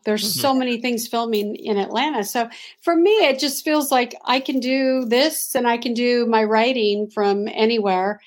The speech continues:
Speaker 1: And so I feel like it's time to,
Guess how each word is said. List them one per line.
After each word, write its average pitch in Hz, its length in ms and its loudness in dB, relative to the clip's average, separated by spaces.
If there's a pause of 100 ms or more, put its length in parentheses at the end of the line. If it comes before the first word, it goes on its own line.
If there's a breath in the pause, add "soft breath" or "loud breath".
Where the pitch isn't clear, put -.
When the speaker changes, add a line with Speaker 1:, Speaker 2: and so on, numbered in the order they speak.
(400 soft breath)
Speaker 1:
And 214 240 4
so 208 560 0
I 233 180 2
feel 254 460 -2 (180)
like 208 240 -2 (340)
it's 214 220 -6
time 220 420 0 (120)
to, 233 400 -4